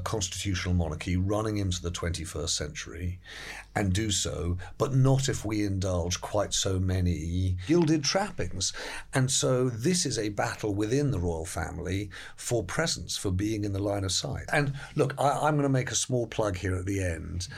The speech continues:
The reason why I think there is a real substance here, there is a real subject here, is that we are living in the U K at a time of extraordinary political turmoil, and one of the questions that arises is, how is our country run?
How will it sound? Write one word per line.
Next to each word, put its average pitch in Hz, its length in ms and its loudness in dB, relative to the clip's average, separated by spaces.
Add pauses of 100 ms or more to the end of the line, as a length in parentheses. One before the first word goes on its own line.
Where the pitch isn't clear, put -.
(200)
The 135 120 6
reason 156 520 4
why 120 300 2
I 113 140 -2
think - 280 -6
there 107 240 2
is 101 120 0
a 101 80 0
real 101 320 0
substance 90 560 -4
here, - 340 -8
there 90 140 0
is 90 100 2
a 90 80 0
real 92 280 0
subject 85 500 -4
here, 78 340 -8 (460)
is 110 240 0
that 101 440 -2 (840)
we 151 280 6
are 151 40 6
living 127 280 2
in 110 80 -2
the 104 100 -2
U 104 160 0
K 92 260 0
at 87 100 -2
a 92 40 -2
time 104 300 -4
of 92 100 0
extraordinary 101 640 -2
political 90 340 -4
turmoil, 85 640 -6 (460)
and 110 240 0
one 131 220 4
of 135 60 4
the 135 60 0
questions 87 640 -2
that 87 160 0
arises 90 640 0
is, 87 80 -4
how 101 300 -2
is 95 100 0
our 87 80 0
country 85 400 -6
run? 85 380 -4